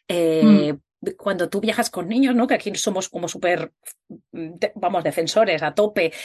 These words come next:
Speaker 1: de, de moverte co-, con los niños, eh, el tener un parque, vas a una ciudad y tener un parque, te hace conectar de repente con su
Speaker 2: Sí.
Speaker 1: propio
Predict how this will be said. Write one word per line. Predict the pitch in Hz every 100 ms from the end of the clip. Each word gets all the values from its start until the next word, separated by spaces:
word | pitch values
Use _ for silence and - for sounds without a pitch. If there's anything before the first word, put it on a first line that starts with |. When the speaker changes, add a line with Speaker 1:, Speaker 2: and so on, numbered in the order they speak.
| -
Speaker 1:
de, | - 175 165
de | 165 165
moverte | 156 160 208 214
co-, | 240 - _
con | 220
los | 202 208
niños, | 220 226 220 226 277 - _
eh, | 170 160 156 - _ _ _ _ _ _
el | 185 165 -
tener | 165 160
un | 247 214
parque, | 240 262 277 247 240 277
vas | 208
a | 214
una | 214
ciudad | 226 214
y | 208
tener | 185 190
un | 185
parque, | 196 185 202 - -
te | -
hace | 202 285
conectar | 247 247 220 _ 247 262
de | 247
repente | 247 247 240 254 247 285
con | - 220 202
su | - - 196
Speaker 2:
Sí. |
Speaker 1:
propio | - 208 220 214 233